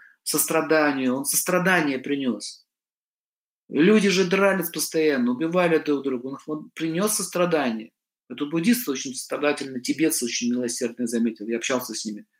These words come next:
И вот там в Индии с тибетцами. Замечу, видно, как на них этот след лежит.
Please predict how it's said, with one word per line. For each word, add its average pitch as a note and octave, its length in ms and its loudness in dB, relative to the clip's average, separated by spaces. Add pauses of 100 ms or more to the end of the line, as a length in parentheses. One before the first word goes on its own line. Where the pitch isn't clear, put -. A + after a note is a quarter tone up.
(560)
И - 80 -8
вот G#2+ 120 -8
там A2+ 160 -6
в B2+ 60 -4
Индии A#2 400 -2
с - 100 -12
тибетцами. A2+ 520 -4 (560)
Замечу, C#3 580 0
видно, D3+ 240 -2
как B2 200 -6
на C3+ 60 0
них A#2+ 120 0
этот A#2+ 160 -8
след B2 320 0
лежит. G#2+ 340 -8